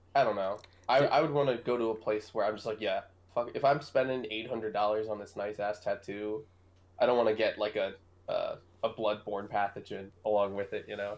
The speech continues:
Speaker 1: Just change the needle for me, please."
Speaker 2: I don't know if they change the needle that much, do they?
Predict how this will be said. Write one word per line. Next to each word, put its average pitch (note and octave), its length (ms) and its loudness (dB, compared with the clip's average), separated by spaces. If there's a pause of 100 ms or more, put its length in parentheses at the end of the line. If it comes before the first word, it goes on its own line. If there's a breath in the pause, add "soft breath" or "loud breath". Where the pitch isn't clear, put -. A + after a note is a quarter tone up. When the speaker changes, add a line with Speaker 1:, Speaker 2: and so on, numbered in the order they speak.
(140)
Speaker 1:
Just G#2 160 -14
change B2+ 240 0
the A#2 100 -6
needle G#2+ 280 -2
for G#2+ 180 -8
me, G#2 140 -12
please." - 480 -18 (340 soft breath)
Speaker 2:
I C3+ 80 -10
don't G3 220 -4
know F#3+ 200 -2
if F3+ 160 -8
they D#3+ 120 -4
change E3 380 -4
the C3+ 100 -6
needle E3+ 300 -2
that G#2+ 200 -8
much, - 260 -12
do A2 140 -8
they? A#3 220 -8